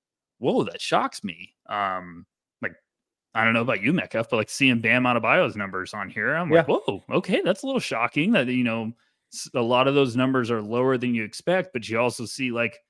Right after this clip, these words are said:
Speaker 1: his usage numbers a lot lower than I would have thought for a talent like Bam. So it's always interesting to, to, I always use analytics and numbers like this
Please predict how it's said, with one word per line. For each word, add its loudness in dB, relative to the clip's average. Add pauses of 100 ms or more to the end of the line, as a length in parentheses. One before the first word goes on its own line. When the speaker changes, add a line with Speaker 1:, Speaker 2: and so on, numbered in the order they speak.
(720)
Speaker 1:
his 0
usage 2
numbers -2
a -6
lot 2
lower 2
than -2
I 0
would -4
have -10
thought -6 (100)
for 0
a 0
talent -2
like -4
Bam. -4
So 0 (560)
it's -4
always 6
interesting -2
to, 0
to, -2 (1040)
I 4
always 6
use 0
analytics 2
and 0
numbers 2
like -2
this -2